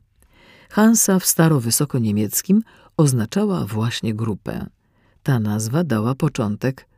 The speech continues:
słynnemu związkowi. Najpierw kupcy, a od trzynastego wieku miasta zrzeszały się aż do wieku siedemnastego, kiedy to związek zamarł. Miastem założycielem związku była Lubeka.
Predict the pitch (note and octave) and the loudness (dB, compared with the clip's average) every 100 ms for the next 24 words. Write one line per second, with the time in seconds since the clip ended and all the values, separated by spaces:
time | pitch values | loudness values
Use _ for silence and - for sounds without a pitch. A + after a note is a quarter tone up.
0 | _ - - C#3 A#2+ C3 D3 C3+ A2+ G#2+ | _ -2 2 2 4 4 2 2 -2 -2
1 | A2 - - A2 - - - _ _ _ | -2 -4 -6 -8 -10 -14 -18 _ _ _
2 | _ - D3 B2 - - - - F#3+ - | _ 0 2 2 0 -8 -2 0 0 0
3 | - F2+ - C3+ B2 B2+ B2+ - - D3 | 2 2 0 -4 -2 -4 -4 -8 0 2
4 | B2+ - A#2+ G#2+ G#2 - - B2 C#3+ C#3+ | 2 0 -2 -2 -4 -4 0 2 4 2
5 | D#3 C3+ C3 - - - C3 C3+ F3+ - | 2 0 -2 -12 -12 -2 2 4 4 4
6 | B2+ G#2+ G#2+ F#3 G#3+ - G3 A#3+ - A#2+ | 0 0 0 2 0 0 -2 0 -2 -2
7 | G#2+ A#2+ C3+ B2 - C#3 A#2+ A2 G#2+ - | 0 0 -2 -2 -2 0 0 0 -2 -4
8 | C2+ - F3+ - - - - G#3+ F#3+ C3+ | -4 -2 -4 -6 -20 -14 0 2 4 2
9 | A2 A2+ G3 F#3+ C#3+ - G#2+ C2 C#2 - | 0 2 2 2 0 -4 -6 -4 -6 -4
10 | C2+ - _ _ _ _ C#3 D3+ F3+ - | -6 -8 _ _ _ _ 4 8 6 6
11 | E3 D3+ C3 C3+ C3+ C3+ C3 - C#3+ A#2+ | 4 6 6 6 6 4 2 4 4 4
12 | G#2+ G#2+ G#2+ G2+ G2 - G#3 G3 A#2+ G#2 | 0 0 0 -2 -2 -2 0 2 2 0
13 | G#2 A2 B2+ G#2+ - - - | 2 2 2 0 -4 -6 -6